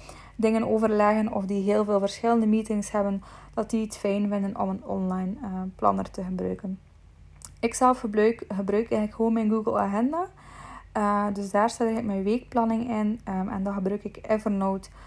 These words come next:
voor mijn, eh, dagplanning. Dus dat is gewoon een, een notitiemanager eigenlijk, hè. Dus ik schrijf daar gewoon,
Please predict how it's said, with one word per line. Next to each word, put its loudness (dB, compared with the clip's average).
voor -4
mijn, -4
eh, -6
dagplanning. -4
Dus -20
dat -6
is -10
gewoon -2
een, -4
een -2
notitiemanager 0
eigenlijk, -2
hè. 0
Dus 0
ik -6
schrijf -2
daar 0
gewoon, 0